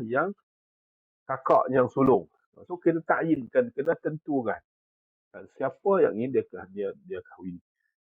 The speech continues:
Dan wali juga kena tentukan siapa yang minang anak dia.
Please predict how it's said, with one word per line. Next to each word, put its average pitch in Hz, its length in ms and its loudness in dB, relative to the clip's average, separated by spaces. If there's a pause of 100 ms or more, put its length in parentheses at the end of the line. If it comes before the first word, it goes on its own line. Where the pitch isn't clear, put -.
Dan 82 160 -20
wali 127 240 6
juga 226 240 4
kena 202 160 6
tentukan 202 480 2
siapa 180 400 -2
yang 180 160 0
minang 190 320 0
anak 208 160 -4
dia. 214 100 0